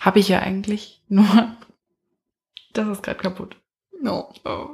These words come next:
Speaker 1: ja. <laughs> Eine kleine Schweigesekunde für mein <laughs> kaputtes Tablet.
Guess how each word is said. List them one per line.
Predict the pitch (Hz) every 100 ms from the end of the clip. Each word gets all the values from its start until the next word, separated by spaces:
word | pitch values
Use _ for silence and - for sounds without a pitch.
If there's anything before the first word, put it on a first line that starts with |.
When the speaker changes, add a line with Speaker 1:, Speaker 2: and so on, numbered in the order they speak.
| 311
Speaker 1:
ja. | 339 -
<laughs> | - - - - - - 269 262 -
Eine | - - 262
kleine | 262 220 202
Schweigesekunde | 214 - 196 175 196 202 190 175 175
für | 190 214
mein | 180 165 180 - - -
<laughs> | - - - 220
kaputtes | - 214 190 226 214 302 -
Tablet. | - 185 - - 247